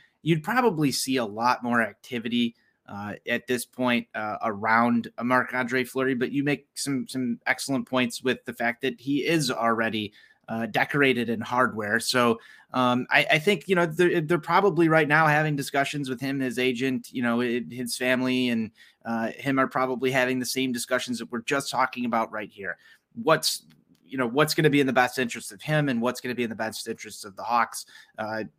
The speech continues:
somebody's gonna have to make that decision. I think, in my opinion, the shame that it, it, this is at this juncture for the Blackhawks is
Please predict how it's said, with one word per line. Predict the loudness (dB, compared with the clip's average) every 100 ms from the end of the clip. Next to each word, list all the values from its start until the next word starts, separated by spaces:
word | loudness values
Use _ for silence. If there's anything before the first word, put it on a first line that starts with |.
| _
somebody's | 0 2 2 2
gonna | 0 -2
have | -2 -4
to | -2
make | -2 -2
that | -6 -4
decision. | -8 -4 -2 -2 -4 -6 -20 _ _
I | -2
think, | 2 4 2 -2 -12 -18 -20 -20 -6
in | -2 2
my | 4 6
opinion, | 4 2 -2 0 0 -2 -8 -14 _ _ -12
the | 0 2 2 0 -2
shame | 0 2 4 4 4 2 2
that | 0 0 _ _ -12
it, | -6 -6 -6 -6
it, | -6 -2
this | -2 -2 -6
is | 2 4 6 2 0 -6 _ _ -8
at | -2
this | -2 -2
juncture | 0 2 2 2 0
for | 0 -6
the |
Blackhawks | -2 2 2 2 0 0 -6
is | -4 -4